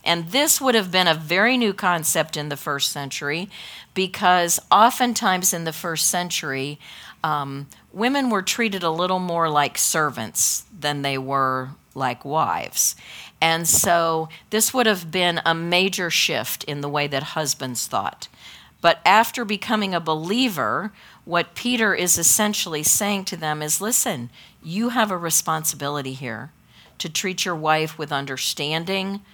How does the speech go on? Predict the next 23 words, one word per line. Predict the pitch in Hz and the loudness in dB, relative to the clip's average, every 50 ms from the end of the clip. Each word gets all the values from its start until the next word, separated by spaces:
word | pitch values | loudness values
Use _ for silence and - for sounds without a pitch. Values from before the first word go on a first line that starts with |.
| - _ _ _ | -20 _ _ _
with | - 147 139 - - | -12 -12 -12 -10 -10
kindness, | - - - - 170 175 185 190 190 190 202 185 190 185 190 185 - - - - - - _ _ _ _ | -10 -10 -4 -2 0 0 0 0 -2 -4 -4 -2 0 0 0 2 2 2 2 0 -2 -6 _ _ _ _
with | - 147 139 139 | -12 -10 -8 -6
mutual | 147 156 160 175 185 185 - - 190 185 180 170 | -6 -4 -2 -2 -2 -2 -4 -2 -2 -2 -2 -2
respect." | 175 165 160 - 202 - - - 107 - - - - - - - - _ _ _ _ - - - - - - - - - _ _ | -2 -2 0 0 0 0 0 -2 -2 -2 -4 -8 -10 -10 -10 -10 -10 _ _ _ _ -20 -20 -20 -20 -20 -20 -20 -20 -20 _ _
And | 170 175 175 175 170 170 170 165 - - _ _ _ _ - | -2 0 2 2 2 2 0 -4 -10 -14 _ _ _ _ -16
the | 160 156 175 180 180 180 175 175 - - _ _ - | -10 -6 -6 -4 -4 -4 -6 -8 -12 -16 _ _ -14
partners | - - - - 285 320 339 - - - 151 143 127 120 127 139 165 - - - - - _ - - _ _ _ | -12 0 4 6 6 6 4 2 -2 -4 -2 -2 -2 -2 -2 -2 -2 -2 -4 -4 -6 -10 _ -20 -20 _ _ _
would | - 165 175 170 160 156 | -6 -4 -4 -4 -2 0
then | 160 170 160 156 151 147 151 156 156 156 156 156 - - _ _ | 2 4 4 4 2 0 -2 -4 -6 -8 -10 -12 -18 -20 _ _
learn | - 165 165 175 196 220 214 190 170 156 156 156 151 147 | -14 -12 -4 0 2 4 4 4 2 0 0 -2 -4 -2
what | 160 175 185 190 | 2 2 2 2
it | 202 - - | 2 -2 -4
meant | 170 165 156 151 143 139 139 - - - - _ - | -4 -4 -2 -2 -2 -2 -4 -6 -10 -14 -10 _ -6
to | - 170 | -6 -4
live | 156 151 160 170 180 196 202 208 | -4 -4 0 2 2 2 2 0
together | - - 226 180 170 175 180 175 160 147 123 127 139 147 - - | -2 -4 -4 0 2 4 4 4 4 2 -2 -2 -4 -6 -6 -8
in | 156 151 147 147 | -8 -8 -8 -6
their | 147 147 156 175 202 220 | -4 -2 0 2 2 2
devotion | 220 226 214 175 151 147 147 - - 156 143 135 | 0 -2 -2 0 -2 0 -2 -2 -4 -4 -6 -8
to | - 147 | -8 -8
Jesus | 139 - 143 139 135 - - 131 - - | -8 -6 -6 -6 -6 -6 -6 -4 -4 -4
Christ, | - - 147 120 107 110 143 160 - - | -4 -4 -4 -4 -4 -4 -4 -4 -4 -4